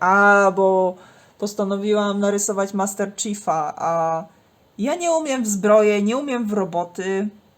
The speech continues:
<laughs> więc średnio mi to poszło. Zrobiłam sobie taki,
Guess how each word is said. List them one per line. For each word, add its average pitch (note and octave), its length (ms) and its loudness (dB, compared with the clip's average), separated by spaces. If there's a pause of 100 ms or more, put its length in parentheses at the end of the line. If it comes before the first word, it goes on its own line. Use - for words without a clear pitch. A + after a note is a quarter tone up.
(240)
<laughs> - 680 -12
więc G#3 260 -6
średnio A3 380 0
mi G3+ 160 -4
to F3+ 600 -10
poszło. C4 440 -8 (760)
Zrobiłam G3+ 300 -6
sobie F#3 240 -8
taki, F3+ 600 -12